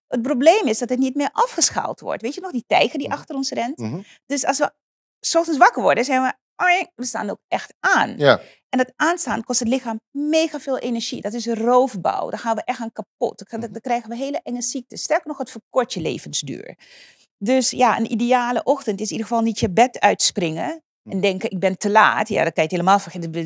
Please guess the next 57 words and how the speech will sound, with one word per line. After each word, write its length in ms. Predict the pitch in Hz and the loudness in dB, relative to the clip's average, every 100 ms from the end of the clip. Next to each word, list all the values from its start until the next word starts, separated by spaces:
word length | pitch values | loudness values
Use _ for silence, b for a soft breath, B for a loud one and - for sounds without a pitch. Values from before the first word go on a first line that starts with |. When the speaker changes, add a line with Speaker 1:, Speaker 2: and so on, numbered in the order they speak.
| 165 | -6
Speaker 1:
de, 40 | 160 | -2
Speaker 2:
Zit 140 | 147 | 6
je 60 | 131 | 6
al 60 | |
gelijk 240 | 120 139 117 | 8 6 4
in 40 | |
de 20 | 95 | -4
Speaker 1:
de, 60 | |
Speaker 2:
stress, 160 | - 98 | 4 4
Speaker 1:
nee, 80 | 110 | 4
zit 40 | - | 0
je 60 | |
Speaker 2:
natuurlijk. 260 | 143 165 190 | -2 0 4
Speaker 1:
gelijk 140 | 208 | 4
in 60 | 247 | 4
de 60 | 240 | 2
Speaker 2:
Ja. 60 | 240 247 | 2 0
Speaker 1:
stress. 140 | - | 0
Dan 80 | - | -2
kan 100 | 135 | -2
je 80 | 165 | 0
gezond 320 | 196 208 214 | 0 0 2
eten 240 | 220 226 | 0 -2
wat 140 | 214 - | -4 -2
je 80 | 208 | 2
wil, 220 | 233 294 | 2 2
maar 200 | 247 214 | 2 2
je 80 | 226 | 0
spijsvertering 560 | - 214 240 233 226 | 4 4 4 -4 -2
zegt: 180 | 226 226 | -4 -2
"Eh, 260 | - 214 220 B B B _ _ _ | 2 4 4 B B B _ _ _
maagzuurprobleem, 960 | - 220 269 302 294 254 233 226 220 226 | 0 4 4 2 -4 -2 0 2 2 2
stress." 560 | - - 277 247 247 - _ _ | -2 0 2 2 0 -10 _ _
Speaker 2:
Ja. 120 | - | 2
Speaker 1:
Dus 200 | 220 - - _ _ | 2 -6 -12 _ _
zo 260 | - 262 | 0 0
kan 160 | 262 196 | 2 -2
het 120 | 180 | -2
gaan. 280 | - - - | -4 -4 -2
Dus, 260 | 220 220 - b b _ _ | -2 -2 -8 b b _ _
ehm, 460 | - 220 214 214 214 | 2 4 6 4 2
ik 120 | 262 | -2
ben 100 | 240 | 0
zeker 600 | 240 254 247 226 190 185 | 4 4 4 4 4 4
na 260 | - 202 190 | 0 -2 -2
tien 220 | - 233 | -2 -2
jaar 180 | 202 175 | 0 0
bakkerij 520 | 185 202 185 185 180 | 0 0 2 2 2
en, 260 | - 175 - | -2 -6 -6
eh, 180 | 180 170 | -6 -8
slapeloze 560 | 170 214 202 190 190 196 | -4 -4 -2 -4 -4 -4
nachten, 600 | 190 - 180 170 156 - | -6 -6 -6 -4 -6 -6
eh, 100 | 170 | -6
ben 140 | 160 190 | -4 -6
ik 100 | - | -4
geen 200 | 247 - | -4 -4
ochtendmens. 600 | 226 269 254 269 381 | -6 -4 -4 -4 -8